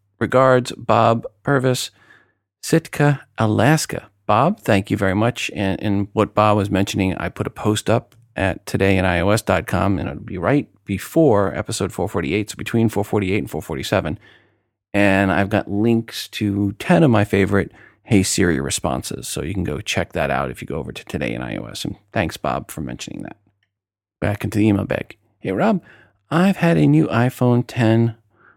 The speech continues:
on Verizon, two fifty-six gig since launch, and I've been loving it. I recently took my new iPhone to Nashville to use for recording and photography for a Guns N' Roses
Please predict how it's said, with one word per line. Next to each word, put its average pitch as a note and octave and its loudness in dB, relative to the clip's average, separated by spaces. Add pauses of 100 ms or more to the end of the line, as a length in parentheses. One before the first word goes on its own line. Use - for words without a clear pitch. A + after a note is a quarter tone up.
(140)
on G2 2
Verizon, F#2 0
two C#3+ 0
fifty-six B2 -2
gig G2 0
since - -4
launch, E2 -2 (320)
and G#2+ 2
I've A#2+ 4
been G#2 2
loving C#2 -2
it. - -10 (380)
I - -2
recently C#3 4
took C3 -2
my G#2+ 4
new B2+ 4
iPhone G#2 0
to G2+ -6
Nashville F#2+ -2
to G#2 -8
use G#2+ 0
for G2 -6
recording C3+ 0
and - 0
photography A2+ -2
for - -8
a D2 -4
Guns B1 -8
N' C2+ -6
Roses C3+ 0